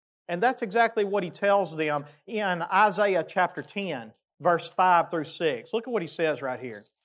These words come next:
Let's look at Isaiah ten, verse five and six, and then we'll skip to the end of it. But he says, <clears throat> "Woe to Assyria,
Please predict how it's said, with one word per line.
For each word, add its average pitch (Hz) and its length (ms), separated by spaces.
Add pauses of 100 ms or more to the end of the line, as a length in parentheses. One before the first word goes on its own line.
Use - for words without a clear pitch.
(1040)
Let's 165 160
look 208 180
at 170 160
Isaiah 180 360
ten, 208 280
verse 175 180
five 185 280
and 151 80
six, 170 320
and 147 100
then 147 80
we'll 151 100
skip - 360
to 147 100
the 135 180
end 139 200
of 117 140
it. 123 120 (460)
But 185 180
he 240 160
says, 196 760 (200)
<clears throat> - 100 (960)
"Woe 247 360
to 247 240
Assyria, 190 720